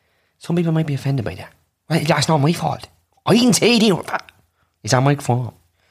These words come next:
Yes. Say sorry, lad. You need to be careful what you're saying. I didn't call anyone on the listeners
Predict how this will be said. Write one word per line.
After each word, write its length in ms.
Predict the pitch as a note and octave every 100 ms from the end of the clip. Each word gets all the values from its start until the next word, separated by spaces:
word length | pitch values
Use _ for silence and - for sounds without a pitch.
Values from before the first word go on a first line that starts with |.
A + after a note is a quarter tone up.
| _ _ _
Yes. 440 | E3+ C3+ - - - _ _ _ _ _ _
Say 300 | - A#3 A3+
sorry, 380 | F3 B2 D3+ G#2+
lad. 260 | F2+ - - -
You 80 |
need 140 | G#3+ C#4
to 40 |
be 80 | B2+
careful 300 | - D3 -
what 140 | G2
you're 60 | -
saying. 280 | - G2+ F2 _ _ _ _ _ _ -
I 140 | F#3 G3 -
didn't 420 | F3+ E3+ D#3+ D#3+ - -
call 420 | - C3+ D3 C#3 - -
anyone 460 | C3+ D#3 G2 F2 - _ _ _ _
on 280 | A2 C3+ C#3+
the 100 | B2+
listeners 540 | A#2 B2+ - F2 -